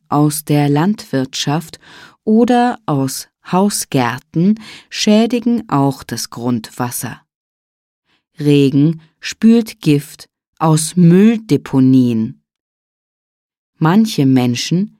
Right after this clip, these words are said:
kippen Müll in Gewässer oder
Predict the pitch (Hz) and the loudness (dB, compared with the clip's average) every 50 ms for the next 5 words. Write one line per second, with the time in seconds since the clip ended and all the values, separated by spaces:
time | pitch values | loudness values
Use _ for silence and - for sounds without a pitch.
0 | _ _ _ - - 226 240 226 - 247 240 240 240 - _ - 156 147 139 135 | _ _ _ -4 -2 -2 -2 0 2 4 4 4 4 0 _ -2 2 4 4 6
1 | 135 135 139 147 147 - - - 156 151 147 143 139 147 139 135 170 170 160 - | 4 4 2 0 -4 -8 -4 0 2 4 4 2 2 0 -2 0 -2 -2 -2 -4
2 | - - - - - _ _ _ _ _ _ _ _ _ _ _ _ _ _ _ | -8 -10 -12 -14 -18 _ _ _ _ _ _ _ _ _ _ _ _ _ _ _
3 | - 139 135 131 131 131 131 131 131 135 | -2 0 2 2 2 0 0 -2 -4 -4